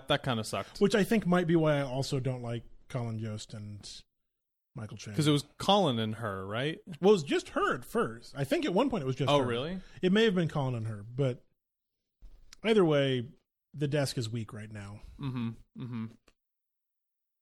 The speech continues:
Speaker 1: I miss Stefan.
Speaker 2: I never liked Stefan.
Speaker 1: Oh, come on.
Speaker 2: So, to me, the humor of Stefan was always him breaking. Like, he's gotta read this thing that was written
Speaker 1: <laughs>
Speaker 2: before he sat down, and he didn't
Speaker 1: Yeah.
Speaker 2: know what it was gonna be.
Speaker 1: Yeah.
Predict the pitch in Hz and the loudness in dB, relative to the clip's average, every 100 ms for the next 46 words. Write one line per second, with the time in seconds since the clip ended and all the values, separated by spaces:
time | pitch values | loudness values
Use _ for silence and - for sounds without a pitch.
0 | _ _ _ _ _ _ - 139 135 - | _ _ _ _ _ _ -2 0 0 -2
1 | 123 113 107 107 113 - _ _ _ _ | -4 -4 -4 -4 -8 -18 _ _ _ _
2 | _ - - - 226 233 226 214 - - | _ -20 -12 0 4 6 6 6 4 0
3 | 156 120 101 254 254 214 196 165 - 254 | 2 0 0 2 4 4 2 0 -4 -2
4 | 262 247 226 220 220 226 214 170 233 294 | 0 0 2 4 4 2 -4 0 2 2
5 | 285 254 277 262 214 - 202 226 220 220 | 4 4 6 4 2 0 0 0 2 2
6 | 190 180 180 175 147 180 165 165 202 180 | 2 4 6 6 6 6 6 6 4 2
7 | 135 135 135 135 156 143 170 160 160 160 | 0 0 0 0 0 2 4 4 4 4
8 | 165 - 185 165 156 151 135 131 160 156 | 2 2 2 4 2 0 0 -2 -2 0
9 | 156 156 - - - - 143 - 175 180 | 2 2 -2 -4 -4 0 0 4 4 6
10 | 190 - 208 202 185 220 196 175 165 180 | 6 6 4 4 4 8 8 8 8 6
11 | 208 190 196 202 247 254 269 247 302 302 | 8 8 10 12 10 8 6 6 4 6
12 | 320 277 247 233 226 226 165 110 | 6 8 8 8 8 8 6 4